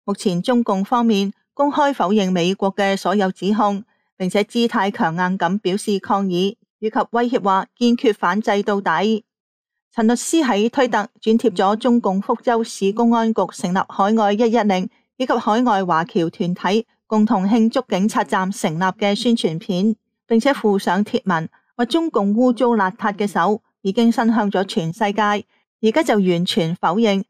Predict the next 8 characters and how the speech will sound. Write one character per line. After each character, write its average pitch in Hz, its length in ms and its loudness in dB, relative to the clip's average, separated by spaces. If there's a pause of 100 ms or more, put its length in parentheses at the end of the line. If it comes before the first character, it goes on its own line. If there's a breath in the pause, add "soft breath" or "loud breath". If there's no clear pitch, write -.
(380)
要 294 180 0
面 247 320 2
嘅 220 300 0
唔 160 180 -2
係 180 180 -2
共 180 180 -2
產 196 220 -2
黨。 190 400 0